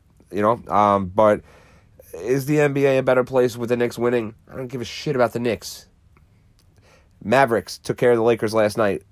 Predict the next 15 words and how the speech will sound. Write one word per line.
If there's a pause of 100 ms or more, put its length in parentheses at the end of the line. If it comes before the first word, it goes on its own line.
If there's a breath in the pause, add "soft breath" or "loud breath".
on
prime
time.
Again, (140)
swept (240)
back-to-back
games, (400 loud breath)
one
oh
eight
to
ninety-three. (360 soft breath)
The
Milwaukee
Bucks